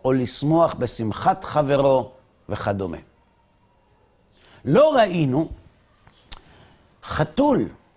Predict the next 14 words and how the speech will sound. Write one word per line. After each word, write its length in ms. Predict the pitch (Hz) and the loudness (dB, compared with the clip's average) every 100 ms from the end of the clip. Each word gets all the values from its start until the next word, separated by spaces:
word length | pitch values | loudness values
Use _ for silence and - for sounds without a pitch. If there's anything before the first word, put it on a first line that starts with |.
| _ _ _ _ _ - | _ _ _ _ _ -12
שרוקד 640 | - 156 151 - 233 247 | -2 0 0 2 2 2
משמחה 880 | 233 190 - 143 120 - 269 262 - - - | 0 -2 -2 -4 -4 -2 2 2 0 -4 -6
מפני 420 | 165 160 165 165 | -6 -4 -2 -2
שהחתול 800 | - 160 143 - 151 240 269 226 | 2 2 2 0 -2 0 0 0
של 220 | - 170 | -2 -2
השכן 460 | 147 151 135 226 226 | 0 -2 0 0 2
ממול 680 | 208 202 262 311 269 285 - - _ _ _ _ _ _ | 2 2 4 4 4 2 -2 -12 _ _ _ _ _ _
קיבל 360 | - 170 220 214 | -2 2 2 2
חיסון 600 | - 175 - 190 185 165 | -2 -6 -2 -2 0 -2
נגד 320 | 156 147 113 | -2 -4 -6
כלבת. 640 | - 131 85 67 - _ _ _ _ _ _ _ _ - _ _ - | -4 -4 -4 -10 -20 _ _ _ _ _ _ _ _ -20 _ _ -4
והוא 220 | 165 180 | -2 -2
שמח 580 | - 170 190 240 190 113 | -2 0 2 2 0 -2
בשמחתו. 680 | - - 131 - 95 - | -6 -4 -6 -6 -12 -14